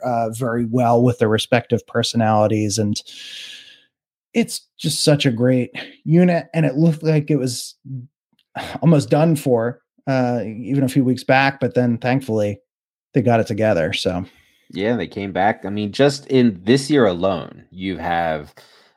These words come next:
Speaker 2: Goddess of Stardom champions in Shuri and, and Julia, right? A L K. You have three different variation, uh, two different variation. Nope.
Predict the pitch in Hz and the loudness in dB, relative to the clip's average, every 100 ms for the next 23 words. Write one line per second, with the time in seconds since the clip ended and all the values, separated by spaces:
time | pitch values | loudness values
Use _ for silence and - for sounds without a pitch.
0 | _ 101 104 110 - 92 - 92 90 87 | _ 2 2 2 0 -6 0 0 0 -6
1 | 85 95 80 82 82 80 80 - - 85 | -8 -6 -6 -6 -6 -8 -14 -18 -12 -8
2 | 85 80 78 76 - 104 95 90 87 82 | -8 -8 -10 -12 -2 0 2 0 -4 -8
3 | 73 92 92 90 78 65 71 76 - 78 | -12 -12 -8 -6 -6 -6 -8 -10 -6 -6
4 | - 90 85 82 64 69 - _ _ _ | -2 0 0 0 -4 -4 -8 _ _ _
5 | _ 98 95 90 92 90 85 78 - _ | _ -2 0 4 4 4 0 -4 -14 _
6 | _ - - 135 156 156 135 135 135 120 | _ -20 0 4 4 4 2 2 2 0
7 | 113 - _ 101 110 117 110 110 107 - | 0 -6 _ 0 4 4 4 2 -2 -6
8 | 98 120 120 117 117 113 107 104 - 170 | -6 -2 -2 -2 -4 -4 -6 -8 -2 0
9 | 170 143 131 120 117 113 110 - 104 - | 0 0 2 4 4 4 0 -4 -10 -10
10 | 120 98 - | -4 -4 -6